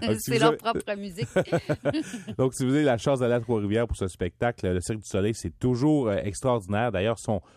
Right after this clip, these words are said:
Speaker 1: sont en ville, sont en, en ville avec le spectacle classique Allegria sous le grand chapiteau du Cid Zibi. Donc, deux opportunités pour voir le, le, le Cirque du Soleil au, au Québec cet été. Euh,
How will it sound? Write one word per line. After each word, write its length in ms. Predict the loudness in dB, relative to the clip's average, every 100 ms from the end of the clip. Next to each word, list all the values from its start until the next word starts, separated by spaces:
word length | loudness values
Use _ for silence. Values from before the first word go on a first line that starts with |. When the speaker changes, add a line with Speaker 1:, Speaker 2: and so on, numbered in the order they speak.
| _
Speaker 1:
sont 140 | -4
en 140 | 0 0
ville, 240 | 0 0 -2
sont 180 | -2 -2
en, 440 | 0 0 -2 -4 -10
en 140 | -6 -4
ville 220 | 0 0
avec 160 | 0
le 80 | -2
spectacle 420 | -6 -6 -4 -6 -2
classique 380 | -4 -2 -4 -4
Allegria 560 | -4 -2 -2 0 0 0
sous 160 | -2
le 140 | -2 -2
grand 180 | -2 -2
chapiteau 380 | -4 -8 -10
du 100 | -14 -10
Cid 220 | -6 -6
Zibi. 380 | -6 -8 -8 -8 -14 -20 -4
Donc, 180 | -2 0
deux 220 | 2 2
opportunités 580 | 2 -2 -4 -6 -4 -6
pour 140 | -2
voir 200 | 0 2
le, 360 | 2 0 0 -2
le, 240 | -4 -6
le 120 | -6 -6
Cirque 240 | -6 -6
du 100 | -8
Soleil 460 | -4 0 0 0 -2
au, 140 | -2
au 240 | -2 -2 -2
Québec 380 | -2 0 -2 -2
cet 240 | -4 -2
été. 320 | -2 0 -2 -4 -20 -20 _ _ _
Euh, 120 | 0